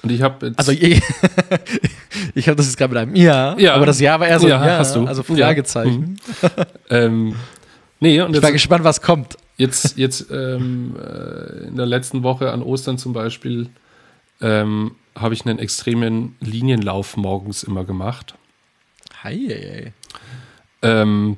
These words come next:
Speaker 1: das heißt wirklich, also Linienlauf kennst du noch aus der Grundschule?
Speaker 2: Ja, ja, klar, also immer zur Linie, zurück,
Speaker 1: Genau,
Speaker 2: zur nächsten
Speaker 1: also
Speaker 2: Linie,
Speaker 1: erst,
Speaker 2: zurück, zur übernächsten.
Speaker 1: erst fünf Meter sprinten, an die Linie fassen und zurücksprinten, an die Grundlinie.
Speaker 2: Ja.
Speaker 1: Und dann wieder zehn
Speaker 2: Ja, ja,
Speaker 1: Meter.
Speaker 2: früher,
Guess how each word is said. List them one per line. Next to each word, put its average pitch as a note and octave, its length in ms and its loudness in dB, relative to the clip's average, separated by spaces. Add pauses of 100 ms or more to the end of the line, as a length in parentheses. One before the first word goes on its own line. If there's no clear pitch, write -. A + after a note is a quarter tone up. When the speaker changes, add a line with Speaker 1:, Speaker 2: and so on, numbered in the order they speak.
(140)
Speaker 1:
das A2 160 -10
heißt G#2 420 -2
wirklich, A2 540 -6
also G#2 180 -4
Linienlauf B2 460 0
kennst B2+ 220 -4
du D#3+ 40 -6
noch E3 140 -8
aus B2+ 120 -8
der A2+ 80 -6
Grundschule? F3 440 -8 (320)
Speaker 2:
Ja, C3+ 200 0
ja, C#3+ 60 2
klar, D3 220 4
also A#2+ 160 -4
immer C#3 160 -4
zur C3 140 -8
Linie, D3+ 240 2
zurück, C#3+ 240 2
Speaker 1:
Genau, B2 120 6
Speaker 2:
zur G2+ 80 0
nächsten D3+ 120 0
Speaker 1:
also A#2 140 2
Speaker 2:
Linie, A#2+ 100 6
Speaker 1:
erst, B2+ 140 2
Speaker 2:
zurück, C3 300 -4
zur C#3 120 -6
übernächsten. C#3 200 -4
Speaker 1:
erst A#2+ 160 2
fünf D#3+ 200 2
Meter C#3+ 180 2
sprinten, C3+ 520 2
an B2 180 0
die B2 80 2
Linie B2 260 4
fassen A#2+ 340 0
und A2 140 -4
zurücksprinten, G2 720 -4
an G2 100 -6
die G2+ 60 -2
Grundlinie. G2 480 -4
Speaker 2:
Ja. - 60 -12
Speaker 1:
Und A#2+ 160 0
dann G#2+ 100 2
wieder G#2 200 -2
zehn C#3 160 2
Speaker 2:
Ja, C#3+ 60 6
ja, D3 120 6
Speaker 1:
Meter. C#3+ 140 6
Speaker 2:
früher, C#3 420 2